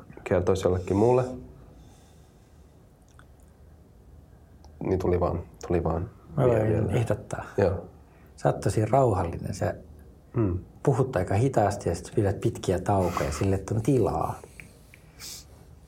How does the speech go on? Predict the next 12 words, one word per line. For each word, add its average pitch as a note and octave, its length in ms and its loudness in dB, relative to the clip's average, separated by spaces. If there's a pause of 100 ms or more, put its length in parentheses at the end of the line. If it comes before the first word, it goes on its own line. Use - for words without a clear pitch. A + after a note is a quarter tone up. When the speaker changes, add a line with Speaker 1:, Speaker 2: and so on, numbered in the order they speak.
(340)
Speaker 2:
Ja G#2+ 80 0
sit G2+ 160 -2
sä A2 80 0
kuuntelet. - 800 -2 (400)
Speaker 1:
Joo. F#2+ 140 2 (1000)
Speaker 2:
Mä B2+ 60 2
luulen, C3+ 240 4
että - 240 -4
ainakin B2+ 260 4
niinku B2+ 180 2
mun C#3+ 440 4 (1080)
niinku G2 220 -6